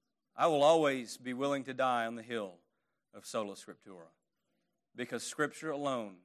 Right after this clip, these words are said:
is our authority for faith and practice. Now, I know you're thinking right now that he's never gonna get through this outline.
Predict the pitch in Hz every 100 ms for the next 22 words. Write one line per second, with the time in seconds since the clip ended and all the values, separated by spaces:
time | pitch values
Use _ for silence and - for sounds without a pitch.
0 | _ 104 107 104 - 123 117 98 92 104
1 | - 117 101 90 _ _ _ _ _ 113
2 | 104 - 117 113 - 85 - - - _
3 | _ 143 180 175 147 156 151 123 120 120
4 | 117 131 123 101 107 - 117 _ _ 135
5 | 165 127 139 104 101 - 127 107 107 135
6 | 117 104